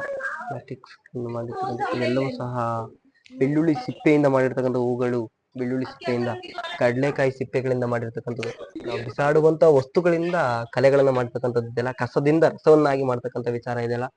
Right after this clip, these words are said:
ಬಹಳ ಸೊಗಸಾಗಿರ್ತಕ್ಕಂಥ ವಿಚಾರ ಅಂತಕ್ಕಂಥದ್ದು. ಆ, ಇಲ್ಲಿ ಏಲಕ್ಕಿ ಸಿಪ್ಪೆಗಳಿಂದ ಮಾಡಿರ್ತಕ್ಕಂಥ ಹೂಗಳನ್ನ ನಾವು ನೋಡ್ಬೋದು, ಬಹಳ ಸೊಗಸಾಗಿದೆ ಅಂತೇಳಿ.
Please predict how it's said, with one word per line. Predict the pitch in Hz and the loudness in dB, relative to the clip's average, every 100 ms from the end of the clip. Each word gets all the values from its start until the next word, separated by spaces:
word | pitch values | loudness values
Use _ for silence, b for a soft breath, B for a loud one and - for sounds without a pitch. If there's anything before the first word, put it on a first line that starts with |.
| _ _ - | _ _ -8
ಬಹಳ | 117 123 | -6 -6
ಸೊಗಸಾಗಿರ್ತಕ್ಕಂಥ | 123 110 139 135 127 - 117 | -6 -4 -2 -2 -4 -6 -4
ವಿಚಾರ | 113 113 113 113 | -4 -4 -4 -2
ಅಂತಕ್ಕಂಥದ್ದು. | 113 110 - - 113 127 127 - B B B | -4 -6 -10 -14 -12 -10 -10 -12 B B B
ಆ, | 123 117 117 113 B _ _ _ _ _ _ 135 | 0 2 0 -2 B _ _ _ _ _ _ -2
ಇಲ್ಲಿ | 131 117 127 | 0 2 4
ಏಲಕ್ಕಿ | 143 143 139 | 4 2 -4
ಸಿಪ್ಪೆಗಳಿಂದ | - - 156 143 143 135 | -4 2 4 6 4 2
ಮಾಡಿರ್ತಕ್ಕಂಥ | 131 123 117 127 123 117 | 2 2 -2 -4 -4 -2
ಹೂಗಳನ್ನ | 113 120 123 120 120 | -4 -2 0 0 0
ನಾವು | 117 113 | 0 -2
ನೋಡ್ಬೋದು, | 117 117 113 113 120 135 _ _ _ _ | -2 -4 -4 -4 -6 -12 _ _ _ _
ಬಹಳ | 123 120 | -10 -8
ಸೊಗಸಾಗಿದೆ | - 113 - 123 120 117 | -8 -8 -4 -2 0 -2
ಅಂತೇಳಿ. | 113 113 123 - | -2 -4 -6 -8